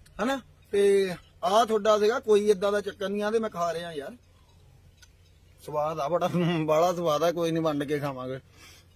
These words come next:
ਉਹ ਤੇ ਲਵ ਯੂ ਸਾਰਿਆਂ ਨੂੰ, ਵੀਡੀਓ ਸ਼ੇਅਰ ਕਰਿਓ। ਲੋਕਾਂ ਦੇ ਦਿਮਾਗ 'ਚੋਂ ਵਹਿਮ ਨਿਕਲੇ ਟੂਣਿਆਂ ਟਾਣਿਆਂ ਦਾ, ਇਹ ਕੋਈ ਟੂਣੇ ਟਾਣੇ ਨਹੀਂ ਹੁੰਦੇ।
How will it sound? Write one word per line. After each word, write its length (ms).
ਉਹ 340
ਤੇ 80
ਲਵ 240
ਯੂ 200
ਸਾਰਿਆਂ 260
ਨੂੰ, 100
ਵੀਡੀਓ 300
ਸ਼ੇਅਰ 260
ਕਰਿਓ। 460
ਲੋਕਾਂ 360
ਦੇ 80
ਦਿਮਾਗ 320
'ਚੋਂ 140
ਵਹਿਮ 260
ਨਿਕਲੇ 340
ਟੂਣਿਆਂ 420
ਟਾਣਿਆਂ 400
ਦਾ, 160
ਇਹ 80
ਕੋਈ 240
ਟੂਣੇ 300
ਟਾਣੇ 260
ਨਹੀਂ 120
ਹੁੰਦੇ। 260